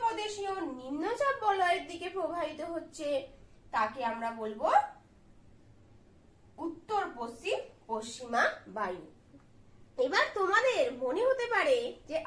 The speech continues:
আয়ন বায়ু উত্তর গোলার্ধে হলো উত্তর পূর্ব আয়ন বায়ু, তাহলে পশ্চিমা বায়ুর বেলা কেন দক্ষিণ পশ্চিম পশ্চিমা বায়ু হলো, এটা মনে হতে পারে। তো সেটি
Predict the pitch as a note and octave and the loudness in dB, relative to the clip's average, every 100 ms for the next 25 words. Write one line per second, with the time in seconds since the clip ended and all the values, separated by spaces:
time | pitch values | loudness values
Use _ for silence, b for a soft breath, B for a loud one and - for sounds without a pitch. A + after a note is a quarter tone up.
0 | - C4 D#4+ B4 B4+ A4+ G#4+ G#4+ - - | 2 4 6 6 4 4 2 0 -4 -8
1 | D4 - - G#4 G#4+ A4 G#4+ G#4+ G4+ G#4+ | -12 -10 -4 -2 0 2 4 2 0 -2
2 | G#4 F#4+ D#4 C#4+ - - G#4+ G4+ - D#4 | 2 4 4 0 -6 -2 0 0 -2 -4
3 | D4+ A#4 A#4+ G4+ G4+ F#4+ F4+ F4 E4+ E4+ | 0 2 4 6 6 4 4 0 -4 -10
4 | - b b b - D#4 C4+ D#4 - C#4+ | -14 b b b -6 0 0 -2 -6 -8
5 | E4 - A#4 B4 A#4 G#4+ G#4+ G4 F#4 F#4+ | -8 -6 0 2 4 2 2 0 2 2
6 | F#4+ F4 D4 F#4+ D#4 A#3 B3+ C4 - - | 0 -2 0 0 0 0 2 2 2 6
7 | G#4+ G4+ G4+ G4+ G4 F4 E4+ - - F4 | 6 6 2 0 2 2 0 -4 -2 0
8 | D4+ D4 D4+ F4 C#4+ C4 D4 - - - | 2 2 2 0 2 2 2 -4 -18 -20
9 | - - F4+ C#4+ B3 D4 A#3+ G#3 D#3 - | -16 -2 0 2 2 0 -2 -6 -8 -8
10 | - - - - - - E4 - E4+ C#4+ | -14 -20 -20 -20 -12 -6 -6 -8 -4 -4
11 | C#5 B4+ | 4 4